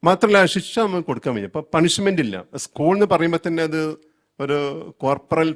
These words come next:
പണിഷ്മെന്റ് എന്നൊക്കെ അർത്ഥം വരുന്ന ഒരു ഗ്രീക്ക് വാക്ക് എന്നൊക്കെ വന്ന സംഭവമാണത്. അവിടെ പണിഷ്മെന്റ് ഉണ്ട്, പക്ഷെ ഇപ്പൊ ചെയ്യാൻ പറ്റില്ല. ചെയ്താൽ നമ്മൾ അകത്താവുകയാണ്. അപ്പൊ അധ്യാപകൻ അവന്റെ ജോലി നോക്കുകയാണ്, നന്നാക്കണം എന്നുള്ളൊരു ചിന്ത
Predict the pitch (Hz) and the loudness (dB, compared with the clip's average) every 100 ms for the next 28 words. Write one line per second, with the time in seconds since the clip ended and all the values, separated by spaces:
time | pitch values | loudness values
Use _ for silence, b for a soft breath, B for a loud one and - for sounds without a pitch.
0 | - 139 - 151 151 151 143 147 135 - | -4 -4 -2 -2 -4 -4 -4 -6 -8 -10
1 | 147 139 143 139 139 117 131 - 131 120 | -8 -8 -8 -8 -8 -6 -8 -6 -4 -2
2 | 127 - 151 151 151 135 131 120 117 117 | -4 -4 -6 -4 -4 -4 -4 -4 -4 -4
3 | 95 87 87 _ _ _ _ _ - 165 | -8 -12 -20 _ _ _ _ _ -4 -2
4 | - 151 160 190 196 190 143 101 82 _ | 0 -2 -2 -2 2 4 2 -2 -10 _
5 | _ _ _ _ - 139 170 190 - 139 | _ _ _ _ -10 -8 -6 -8 -10 -6
6 | 135 240 - 87 - _ _ _ _ - | -4 -6 -8 -16 -18 _ _ _ _ -2
7 | 151 170 143 151 135 120 - 120 95 87 | 2 2 2 0 -2 -4 -4 -4 -6 -14
8 | _ _ - 156 175 131 156 156 156 143 | _ _ -8 2 2 4 4 4 2 0
9 | 135 131 117 123 127 202 320 _ _ _ | 0 -2 -4 -4 -2 -4 -6 _ _ _
10 | _ _ _ - 185 - 95 90 _ _ | _ _ _ -6 -6 -6 -14 -18 _ _
11 | _ _ _ _ - 156 165 175 - 180 | _ _ _ _ -2 2 4 4 2 -2
12 | 170 156 147 139 131 | -2 -2 -2 -2 -2